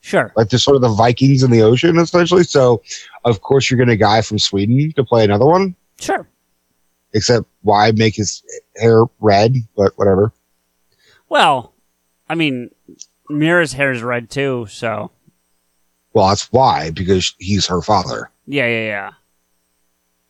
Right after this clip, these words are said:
Speaker 1: I'm trying to remember who I said that the,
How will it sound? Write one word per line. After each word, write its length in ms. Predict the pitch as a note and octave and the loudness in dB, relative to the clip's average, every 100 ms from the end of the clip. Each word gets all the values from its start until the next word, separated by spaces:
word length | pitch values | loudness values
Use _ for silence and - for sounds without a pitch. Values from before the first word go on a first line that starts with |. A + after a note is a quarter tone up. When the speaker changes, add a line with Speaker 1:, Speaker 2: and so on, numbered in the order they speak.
| _ _ _ _ _ _ _ _ _ _ _ _ - | _ _ _ _ _ _ _ _ _ _ _ _ -12
Speaker 1:
I'm 100 | C3+ | -10
trying 160 | F3 | -8
to 40 | A3+ | -6
remember 240 | F#3+ D#3+ | -4 -4
who 100 | D3+ | -2
I 120 | D3+ C3+ | -2 -2
said 260 | D3 C#3 | -6 -8
that 180 | B2+ A2 | -8 -10
the, 380 | B2 B2 A#2 | -8 -6 -8